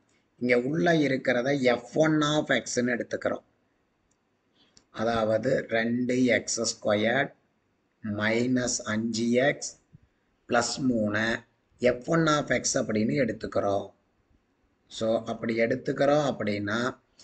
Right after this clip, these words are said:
இப்ப பார்த்தீங்கன்னா, அதுக்கு ஸ்கொயர் root போடுறதும் இல்லையா, அதையத்தான் எஃப் two of x-ன்னு எடுத்துக்கிறோம்.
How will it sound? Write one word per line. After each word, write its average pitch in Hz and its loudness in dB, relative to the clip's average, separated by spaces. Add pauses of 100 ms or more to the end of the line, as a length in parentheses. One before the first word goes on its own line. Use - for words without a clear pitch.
(300)
இப்ப 131 -2
பார்த்தீங்கன்னா, 123 -2 (300)
அதுக்கு 165 0
ஸ்கொயர் 180 4
root 185 0
போடுறதும் 139 2
இல்லையா, 139 0 (180)
அதையத்தான் 143 2
எஃப் 120 2
two 151 4
of 139 4
x-ன்னு 123 0
எடுத்துக்கிறோம். 104 -4